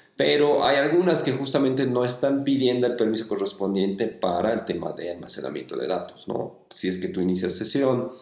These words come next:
o si es que el tema de la localización y muchas otras cosas más. Se han analizado varias aplicaciones, alrededor de ochenta mil,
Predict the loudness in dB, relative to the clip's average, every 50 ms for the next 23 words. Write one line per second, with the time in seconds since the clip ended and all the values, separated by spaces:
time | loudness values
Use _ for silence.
0 | -18 _ -18 -18 _ -4 -2 2 2 4 4 2 2 2 0 0 0 -2 -4 -4
1 | -2 -2 -2 -4 -6 -10 -16 _ _ -10 -4 -2 0 2 2 2 2 2 2 2
2 | 0 0 0 0 -2 -2 -2 -2 -2 0 0 2 2 2 2 2 2 0 0 0
3 | 0 0 0 -2 -2 -4 -6 -6 -4 -4 -4 -4 -6 -8 -6 -6 -2 0 0 0
4 | 0 0 -2 -6 -12 -18 -20 -20 -20 -20 _ -4 0 2 2 2 4 2 2 2
5 | 2 2 2 2 2 4 4 4 4 4 2 2 4 4 4 4 4 2 2 0
6 | -2 -2 -2 0 0 0 0 0 0 0 0 0 -2 0 -2 0 0 0 0 0
7 | 0 -2 -2 0 -2 -2 -2 -2 -2 -2 -2 0 2 2 2 0 0 -2